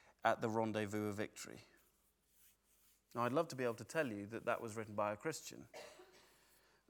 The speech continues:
but it wasn't. It was written by a communist member of the A N C in the dark days of South African apartheid.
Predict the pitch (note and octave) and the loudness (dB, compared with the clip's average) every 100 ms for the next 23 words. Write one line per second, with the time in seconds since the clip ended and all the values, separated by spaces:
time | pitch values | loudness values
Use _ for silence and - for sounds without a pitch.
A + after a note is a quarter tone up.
0 | - A#2 - B2+ C3 D3 A2+ G#2 A#2 A#2+ | 0 2 2 2 8 8 8 4 2 4
1 | D#3+ D3 B2+ B2+ B2 - G#3 E3+ B2+ A#2 | 4 6 8 8 8 6 4 6 4 4
2 | - B2 A#2+ B2 A2+ B2 C#3 C3 A#2+ - | 4 4 4 2 2 6 8 8 6 2
3 | E3 A#2+ A2 A#2 B2 B2+ C3+ B2+ A#2 A#2 | 2 2 0 0 4 4 4 2 2 0
4 | A2+ B2 A2+ A#2 A2+ A2 A#2 C3+ C3 - | -2 0 2 0 -2 -6 -6 -2 -2 -2
5 | - - | -10 -14